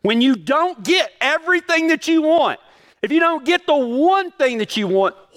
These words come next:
what does it do to you? What does it do to you? One of the most amazing tools in your toolbox that you are probably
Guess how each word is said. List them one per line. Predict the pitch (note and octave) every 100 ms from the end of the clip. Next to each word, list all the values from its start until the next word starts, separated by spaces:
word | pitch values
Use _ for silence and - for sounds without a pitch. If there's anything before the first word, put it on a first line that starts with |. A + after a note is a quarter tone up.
| -
what | A#3 D4+ E4
does | D4 C4
it | C#4 G#3
do | D4+ D#4+
to | B3
you? | E3 A#2+ D2+ - _ _ _ _
What | G3 C4+
does | C#4 B3
it | G#3
do | G#3+ G3
to |
you? | D#3 A2+ - - - _ _ _ _ _
One | - E3 B3 C4
of | F#3+
the | G#3
most | G3 G3 F#3+ F3+ - - _ _ -
amazing | D#3+ D#3 E3 F#3+ A#3 C#4 D4 C4 C#4+ C4+ A#3+ - _ _ _ _ _ _ -
tools | - C#4+ B3+ A#3 A3 - -
in | G#3+ A#3+ B3+
your | C#4 C4
toolbox | - A#3+ F#3+ D3 D#3 D#3 -
that | F#3+ F3
you | G#3 A3 G3
are | E3
probably | - - A3+ C4+ C4 G3 E3 E3 E3+